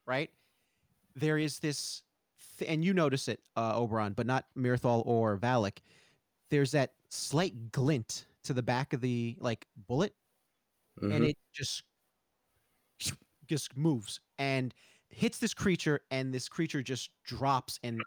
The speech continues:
Speaker 1: falls limp. And as it falls limp, it, the, the lamprey-like teeth relax and just slide out of Mirthal's neck. So you kinda have, like, two T-shaped marks on your neck right now,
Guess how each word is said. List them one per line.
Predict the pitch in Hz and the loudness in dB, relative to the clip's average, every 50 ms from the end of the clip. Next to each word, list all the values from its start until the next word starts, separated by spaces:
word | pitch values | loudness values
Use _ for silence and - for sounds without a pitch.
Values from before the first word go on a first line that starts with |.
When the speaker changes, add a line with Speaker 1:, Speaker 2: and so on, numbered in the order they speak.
| - | -10
Speaker 1:
falls | _ - - 147 135 127 123 101 113 | _ -4 0 2 4 4 2 0 -2
limp. | 110 131 135 120 110 - - - - - - _ _ | -2 0 0 0 -2 -6 -12 -20 -20 -20 -20 _ _
And | 143 143 143 139 | -2 0 0 2
as | 139 165 156 | 0 0 0
it | 202 - | -2 0
falls | - 208 185 175 127 | 2 2 4 4 4
limp, | 143 170 170 160 143 - - - - - - _ _ _ _ _ _ _ _ _ _ _ _ _ _ _ | 2 2 2 2 0 -2 -12 -16 -20 -20 -20 _ _ _ _ _ _ _ _ _ _ _ _ _ _ _
it, | 170 156 160 - _ | -6 -6 -6 -8 _
the, | 156 139 151 147 139 135 131 127 | -2 0 2 4 4 4 4 4
the | 107 131 | 2 2
lamprey-like | 123 139 143 151 151 - 175 156 147 135 127 123 - | 2 2 2 2 0 0 0 2 2 2 2 0 0
teeth | - 151 143 127 - - | 0 -2 -2 -2 -2 -6
relax | - 123 120 113 117 120 120 117 - - - - - | -2 -2 0 2 2 2 2 0 -2 -4 -8 -4 -2
and | 127 123 117 113 113 117 | -2 0 0 0 -2 -2
just | - 120 117 - - - - | -2 -2 -2 -2 -2 -4 -4
slide | - 120 120 117 117 117 117 101 | -2 0 0 2 2 0 -2 0
out | - 117 110 101 - - | 0 0 0 -2 -2 -4
of | 107 107 101 104 101 - _ - | -4 -4 -4 -4 -6 -10 _ -8
Mirthal's | 113 110 110 104 - 113 101 98 95 - - - - | -4 -4 -4 -4 -4 -4 -4 -4 -6 -8 -10 -12 -8
neck. | 104 95 82 - - - _ | -6 -6 -6 -8 -10 -14 _
So | - - 120 113 | -4 -2 0 0
you | 110 131 165 165 | 2 0 0 0
kinda | - - 165 170 170 165 | 0 0 2 4 4 4
have, | 170 156 156 147 | 4 4 2 4
like, | 160 143 135 127 - - - - - _ _ - | 4 2 2 2 -2 -14 -20 -20 -20 _ _ -4
two | - - 196 196 196 190 | 4 6 8 8 8 6
T-shaped | 165 - - 190 185 180 - - - 180 160 156 143 - - - _ _ _ _ _ _ _ _ _ _ 143 | 4 2 2 4 4 4 4 2 2 2 2 2 0 -4 -16 -20 _ _ _ _ _ _ _ _ _ _ -6
marks | 151 151 160 151 147 - - | -2 0 0 0 -2 -4 -6
on | 143 135 139 139 | -4 -4 -2 0
your | 147 143 139 | 0 2 2
neck | 139 139 135 131 - - - | 2 2 2 2 0 0 2
right | 123 117 120 - | 2 2 2 0
now, | 113 107 98 95 101 | 0 0 0 0 -2